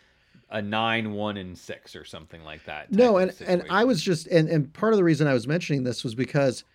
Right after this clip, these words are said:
Speaker 2: on the outside chance that they, that they go against our,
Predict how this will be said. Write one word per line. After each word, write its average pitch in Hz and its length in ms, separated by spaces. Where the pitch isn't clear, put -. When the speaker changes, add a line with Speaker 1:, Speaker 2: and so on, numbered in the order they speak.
Speaker 2:
on 165 160
the 170 140
outside 202 600
chance - 720
that 156 180
they, 156 280
that 151 220
they 151 140
go 160 220
against 147 420
our, 135 400